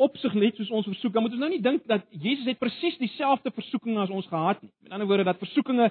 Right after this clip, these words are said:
in dieselfde vorm na hom gekom het nie. Natuurlik nie. Ek meen, hy het nie onder die versoeking gestaan om te veel televisie te kyk of om heel, op heel dag op sy selfoon te speel nie.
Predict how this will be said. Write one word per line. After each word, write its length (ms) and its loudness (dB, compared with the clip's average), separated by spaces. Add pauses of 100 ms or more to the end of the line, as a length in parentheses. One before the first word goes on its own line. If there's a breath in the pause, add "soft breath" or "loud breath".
(180 loud breath)
in 120 2
dieselfde 460 4
vorm 320 8
na 80 8
hom 160 6
gekom 240 -2
het 140 -2
nie. 80 -10
Natuurlik 420 0
nie. 60 -16 (260)
Ek 140 0
meen, 120 2 (120)
hy 100 10
het 80 0
nie 180 0
onder 140 2
die 140 -2
versoeking 360 0
gestaan 380 0
om 60 -4
te 100 -2
veel 220 2
televisie 420 0
te 80 -10
kyk 200 -16 (640)
of 100 2
om 100 6
heel, 200 10 (420)
op 140 -4
heel 200 8
dag 120 8
op 140 0
sy 160 -2
selfoon 380 4
te 120 -6
speel 240 -10
nie. 140 -20